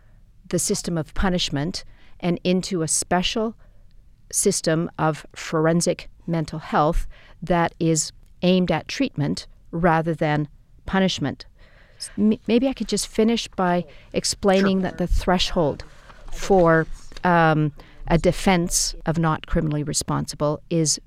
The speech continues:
Speaker 1: very high under the criminal code. So essentially, a person can be found N C R when their mental disorder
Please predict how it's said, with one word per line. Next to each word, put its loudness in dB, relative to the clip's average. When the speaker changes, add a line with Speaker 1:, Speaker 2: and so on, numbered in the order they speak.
Speaker 1:
very 2
high 0
under 0
the -8
criminal -2
code. -4
So 4
essentially, 0
a -8
person 0
can 0
be 0
found 0
N 0
C -4
R -2
when 0
their 0
mental 0
disorder 0